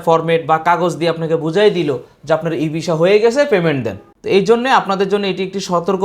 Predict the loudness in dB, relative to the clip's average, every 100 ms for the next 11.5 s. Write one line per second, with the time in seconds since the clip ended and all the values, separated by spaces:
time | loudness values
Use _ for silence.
0 | 2 2 2 0 0 -2 -2 -2 -2 -2
1 | -4 -8 _ -2 0 2 0 -2 -2 2
2 | 2 4 2 2 4 2 2 -2 -4 -10
3 | -4 0 2 0 2 2 2 2 2 2
4 | 0 0 -2 -2 -2 -2 -4 -4 -8 -2
5 | 0 0 0 4 4 2 -2 -2 -4 -4
6 | -2 -2 -2 -4 0 0 0 -4 -2 0
7 | 0 -2 -6 -4 -8 -8 0 2 4 2
8 | 2 0 2 2 2 2 0 -2 -2 0
9 | 0 -2 -2 -2 -2 -2 0 -2 -4 -10
10 | _ _ -8 -2 0 2 2 2 -2 -4
11 | -4 -6 -2 -2 -2